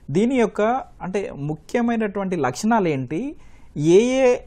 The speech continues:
వర్గాలకి ఇది అందుబాటులో ఉంటుంది, ఏ ఏ వర్గాలకు ఉపాధి హక్కుగా కల్పిస్తారో ఎవ-, ఎలా అప్లై చేసుకోవాలి దీనికి?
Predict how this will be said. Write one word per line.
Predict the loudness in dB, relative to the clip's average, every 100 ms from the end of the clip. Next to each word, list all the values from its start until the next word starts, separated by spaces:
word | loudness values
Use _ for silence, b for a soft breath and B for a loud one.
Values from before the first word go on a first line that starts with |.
| -4
వర్గాలకి | 0 0 4 4 4 0 -2
ఇది | 0
అందుబాటులో | -2 -2 0 -2 0 -2
ఉంటుంది, | -2 -6 -4
ఏ | -2 4 4
ఏ |
వర్గాలకు | 4 2 2 2 4
ఉపాధి | 2 4 2 4 0 -4 -8
హక్కుగా | -6 -6 0 4 4
కల్పిస్తారో | 4 -2 -2 -4 -2 0 0 0 -4 -6 b b 0
ఎవ-, | 0 4
ఎలా | 4 6
అప్లై | 4 2 0
చేసుకోవాలి | 2 0 -4 -6
దీనికి? | -6 -10